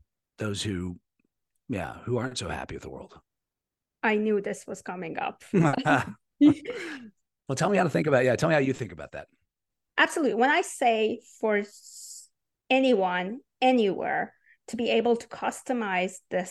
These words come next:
Speaker 2: thing, this
Speaker 1: Mm-hmm.
Speaker 2: anyone, anywhere can be someone with bad intentions somewhere.
Speaker 1: Mm-hmm.
Speaker 2: And
Speaker 1: Mm-hmm.
Speaker 2: I'm absolutely aware of that. But I think there are lessons to be learned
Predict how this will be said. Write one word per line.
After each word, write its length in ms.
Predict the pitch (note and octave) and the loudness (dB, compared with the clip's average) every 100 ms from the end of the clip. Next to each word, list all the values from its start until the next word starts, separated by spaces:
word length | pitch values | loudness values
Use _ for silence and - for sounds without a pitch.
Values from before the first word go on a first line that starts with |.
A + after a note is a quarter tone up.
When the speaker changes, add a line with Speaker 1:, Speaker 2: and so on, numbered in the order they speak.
| - | -12
Speaker 2:
thing, 380 | - - - A3+ - _ - | -14 -12 -10 -10 -12 _ 4
this 160 | C4 C4 | 4 4
Speaker 1:
Mm-hmm. 140 | - | 0
Speaker 2:
anyone, 480 | E4 D#4 B3 A3 G#3+ A#3+ | 2 4 4 2 0 0
anywhere 600 | A3 G#3 F#3 F3 F3 G#3 | 0 0 0 0 -2 -4
can 400 | - G#3+ G#3 G#3 | -4 -4 -2 -2
be 460 | A3 A3 A3 A#3 _ _ _ | -4 -4 -4 -6 _ _ _
someone 480 | - - B3+ A#3 A#3 | 0 4 6 6 4
with 180 | A3+ A3 | 0 0
bad 260 | A3+ A#3 A3+ - - | 2 2 0 -6 -2
intentions 800 | A#3+ A3+ C#4 B3 - - - - | -2 0 -2 -2 -4 -10 -12 -10
somewhere. 480 | - - - - G#2 | -8 -6 -8 -8 -4
Speaker 1:
Mm-hmm. 240 | F2+ A#2 D3 G#3 | 0 0 -2 -4
Speaker 2:
And 180 | G3+ G3 | -4 -4
Speaker 1:
Mm-hmm. 140 | A#2+ - | -4 -2
Speaker 2:
I'm 260 | A3 G3+ - _ - | 0 -2 -6 _ 0
absolutely 920 | A3+ A3+ - A3+ G#3+ G#3+ - G3+ - | 0 0 0 2 2 0 -4 -6 -4
aware 240 | F#3 F3+ | -2 -2
of 160 | - - - | -4 -6 -8
that. 340 | - - - _ _ _ | -8 -12 -20 _ _ _
But 280 | B3+ B3 - - _ _ _ _ _ C4+ | 6 6 2 -16 _ _ _ _ _ 4
I 100 | C4+ | 4
think 540 | - F4 F#4+ F#4 - - _ - | 2 0 0 -2 -10 -18 _ 6
there 320 | B3+ B3 - | 8 8 8
are 240 | B3 B3 | 6 8
lessons 680 | A3+ A3 A3 A#3+ A#3 A#3+ A#3 - | 6 4 0 -2 0 -2 -4 -10
to 80 | A3 | -6
be 120 | G#3+ | -4
learned 440 | F3+ D#3+ D#3+ F3+ | -2 -2 -4 -8